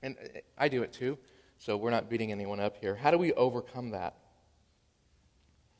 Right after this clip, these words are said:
Okay, here's how. I have one sentence. Not. It's not easy.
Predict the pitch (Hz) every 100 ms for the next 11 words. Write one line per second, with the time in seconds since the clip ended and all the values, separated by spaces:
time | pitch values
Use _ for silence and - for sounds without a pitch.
0 | - _ _ _ _ _ _ _ _ _
1 | _ _ _ _ _ _ _ 156 160 123
2 | 113 147 - 123 85 76 - - 104 98
3 | 104 113 139 139 - 107 - 82 - -
4 | - _ _ _ _ _ _ _ _ -
5 | 101 90 - - - _ _ - - -
6 | _ - _ - _ - _ _ _ _
7 | _ - - 113 139 123 117 117 104 98